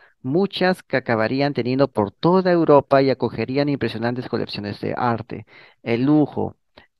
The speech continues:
y el prestigio se asociaron a la familia a medida que su fortuna fue creciendo, hasta el punto de convertirse en la dinastía de banqueros ricos por antonomasia.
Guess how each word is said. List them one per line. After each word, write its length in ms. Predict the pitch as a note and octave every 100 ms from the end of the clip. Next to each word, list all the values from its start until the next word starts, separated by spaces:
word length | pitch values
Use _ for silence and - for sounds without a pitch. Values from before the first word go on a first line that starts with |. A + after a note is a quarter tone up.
| _ -
y 180 | A2+ A#2+
el 120 | A2+
prestigio 760 | - A2+ - D#3+ - G#2+ G#2 - _ _ _ _ _ _ _ _ _ _ _
se 140 | - B2
asociaron 460 | B2 - D#3 E3+
a 60 | D#3
la 80 | C3
familia 480 | A#2 C3+ C3 C3 -
a 140 | B2
medida 380 | A#2 B2 D3 D#3
que 100 | C#3+
su 120 | -
fortuna 420 | A2+ A2 C3+ C3
fue 140 | B2 B2+
creciendo, 580 | A#2 A2 C#3 A2+ G2+ -
hasta 260 | A#2 A#2 B2+
el 80 |
punto 260 | - F3+ G#3
de 120 | G3
convertirse 640 | - C3 A#2 G#2+ D3+ D3+ -
en 80 | D3+
la 80 | B2
dinastía 480 | A2 A#2 - D3
de 100 | C#3+
banqueros 480 | A2+ G#2+ - C3+ C3+
ricos 360 | A#2+ C3+ C#3 -
por 160 | B2
antonomasia. 720 | G#2+ G#2+ G2+ G2+ G2+ - G2